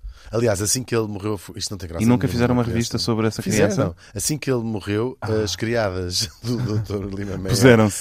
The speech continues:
Speaker 1: saíram, começaram a
Speaker 2: Deram os braços.
Speaker 1: "Revista, venham à revista." <laughs> É, gra-, é muito triste estas histórias de, de crianças que, que morrem afogadas, claro. E logo em mil novecentos e vinte e dois, logo não, porque o pa-,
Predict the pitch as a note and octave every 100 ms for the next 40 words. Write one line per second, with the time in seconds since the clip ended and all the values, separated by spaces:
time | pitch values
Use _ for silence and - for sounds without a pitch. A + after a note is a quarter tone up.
0 | - - A#2+ A#2+ B2+ C3 A#2 G2+ A2 A#2+
1 | A#2+ A#2+ G#2+ A2 A2 A#2 D3 C#3 C3+ B2
2 | C3+ C#3 C3+ B2 A#2 A#2 A2+ A2 A2+ A2
3 | A2+ F#2+ G2+ G#2 - G#2 - _ - _
4 | - - G#2 G#2 G#2+ G#2 F#2+ A#2+ B2 G#2
5 | F2 F#2 F2+ - - F2+ E2 F2+ E2 D2+
6 | - D#2+ D#2+ E2 D#2 - - E2+ D#2+ -
7 | - - - D#2 D2+ - D#2+ D#2 D2+ D#2
8 | E2 - - _ _ - - - F#2 E2
9 | D#2 - D#2+ D2+ - _ - - _ C3+
10 | B2+ C3+ C3+ D3 D3 D#3+ D#3+ E3 C#3+ D3+
11 | C3+ C#3 A#2+ A2 B3+ F#3 G#2+ F2 - -
12 | A#2+ G#2 - A2